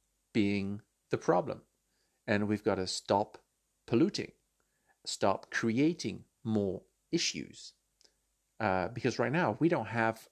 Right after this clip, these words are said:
a, uh, an ability to see how much worse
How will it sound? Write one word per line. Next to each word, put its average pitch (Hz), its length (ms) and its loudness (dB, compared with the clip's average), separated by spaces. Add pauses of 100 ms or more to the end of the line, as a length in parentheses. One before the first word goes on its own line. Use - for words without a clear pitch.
(100)
a, 107 460 0
uh, 104 240 0 (680)
an 107 140 2
ability 120 480 0
to - 220 -8
see 110 320 -4
how 107 540 -2 (440)
much 120 340 -2
worse 117 360 2